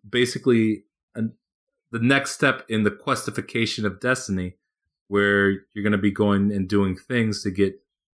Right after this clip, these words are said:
Nightfall level rewards. Um, this is really, really cool for,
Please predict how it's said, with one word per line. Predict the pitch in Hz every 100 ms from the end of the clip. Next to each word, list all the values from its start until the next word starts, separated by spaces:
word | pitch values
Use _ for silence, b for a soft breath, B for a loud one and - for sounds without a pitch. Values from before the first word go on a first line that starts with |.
| _
Nightfall | 80 87 90 - 101 98 90
level | 95 92 95
rewards. | 95 90 104 113 - _ - - _ _ _ _ _ _ _ 85
Um, | 85 85
this | 101 107
is | 98
really, | 104 120 120
really | 113 107
cool | - 117 113 104
for, | - 101 95 92 90 87